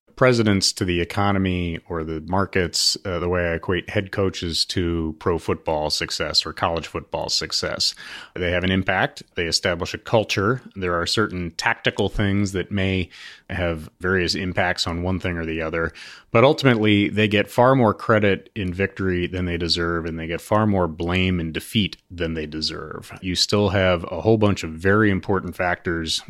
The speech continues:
namely the players on the team, in the market world, all sorts of different things from how companies are doing, market conditions, you know, natural disasters, all sorts of things. All of that is part of the witch's brew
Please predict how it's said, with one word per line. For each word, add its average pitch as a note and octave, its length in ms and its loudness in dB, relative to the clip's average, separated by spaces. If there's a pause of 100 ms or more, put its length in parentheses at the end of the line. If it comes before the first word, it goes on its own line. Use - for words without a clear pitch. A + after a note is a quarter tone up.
(140)
namely F2+ 220 -2
the D#2+ 100 -8
players F2+ 340 0
on D#2+ 80 -4
the D#2 60 -8
team, E2+ 500 -4 (560)
in D#2 60 -8
the D2+ 60 -6
market F#2 360 0
world, E2+ 500 -2
all D#2 80 -8
sorts D2+ 280 -8
of D2 80 -10
different D2+ 280 -10
things D2 260 -10
from - 540 -14 (480)
how - 160 -6
companies C3+ 480 2
are G#2 60 2
doing, G2 920 2
market G#2 320 0
conditions, F#2 800 2 (400)
you E2 80 -12
know, D#2 60 -6
natural F2+ 320 -2
disasters, F2+ 1040 0
all G#2+ 200 -4
sorts G#2 320 0
of F#2+ 80 -6
things. E2 240 -6
All C3+ 220 6
of A2 80 4
that G2 240 2
is E2 80 -6
part F#2 260 2
of E2 80 -2
the E2+ 80 -2
witch's F2 360 0
brew G2 500 6